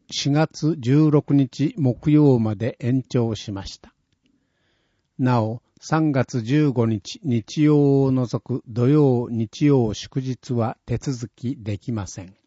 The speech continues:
また、三月十七日火曜以降、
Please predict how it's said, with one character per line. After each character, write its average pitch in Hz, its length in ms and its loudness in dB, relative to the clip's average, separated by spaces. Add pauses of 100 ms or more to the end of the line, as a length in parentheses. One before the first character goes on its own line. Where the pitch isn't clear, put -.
(600)
ま 107 180 -8
た、 120 200 -10 (520)
三 160 320 -2
月 135 280 -4
十 135 300 -2
七 - 300 -6
日 135 220 -2
火 120 200 -4
曜 139 420 2
以 135 120 -6
降、 104 380 -6